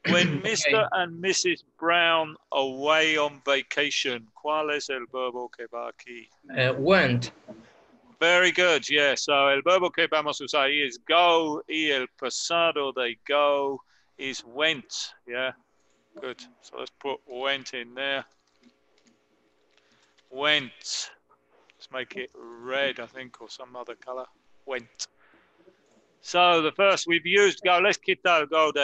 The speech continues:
Speaker 1: ahí, porque para hacerlo más fácil. Ya lo hemos usado, hemos usado eso.
Speaker 2: Okay.
Speaker 1: Um, so, el pasado de go es un verbo irregular, es went.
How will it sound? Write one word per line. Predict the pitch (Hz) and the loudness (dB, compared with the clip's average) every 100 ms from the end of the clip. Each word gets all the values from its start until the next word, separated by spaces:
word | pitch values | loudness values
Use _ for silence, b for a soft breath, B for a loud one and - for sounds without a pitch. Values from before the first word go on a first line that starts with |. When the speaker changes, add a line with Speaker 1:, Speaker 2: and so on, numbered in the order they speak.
| 135 | 2
Speaker 1:
ahí, | 127 127 147 139 _ - | 2 -2 -4 -8 _ -18
porque | - _ | -18 _
para | 135 123 | -6 -6
hacerlo | - 135 131 | -6 -6 -6
más | 120 113 | -8 -8
fácil. | - 131 - 123 | -6 -6 -6 -6
Ya | 147 | -2
lo | 156 | 0
hemos | 139 127 120 | -2 -6 -8
usado, | 131 120 _ _ | -6 -6 _ _
hemos | 143 135 - | -12 -12 -14
usado | 123 135 123 120 127 | -10 -8 -6 -6 -8
eso. | 123 127 120 _ _ _ | -8 -10 -14 _ _ _
Speaker 2:
Okay. | 143 131 123 127 127 143 - _ _ _ _ 131 | -12 -10 -10 -8 -8 -8 -16 _ _ _ _ -10
Speaker 1:
Um, | 123 123 123 123 123 | -6 -4 -6 -8 -10
so, | - 151 143 139 | -4 2 4 4
el | 139 - | 0 -2
pasado | 135 - 220 220 190 | -6 2 4 4 4
de | 170 139 | 2 2
go | 208 214 220 214 196 | 6 6 6 6 4
es | 170 - | 2 -2
un | 175 170 | -4 -2
verbo | 175 165 160 | 0 2 0
irregular, | 147 143 156 143 139 139 151 135 | -2 0 0 2 0 2 2 2
es | 123 - | -2 -2
went. | 135 139 117 - - | 0 0 -2 -12 -14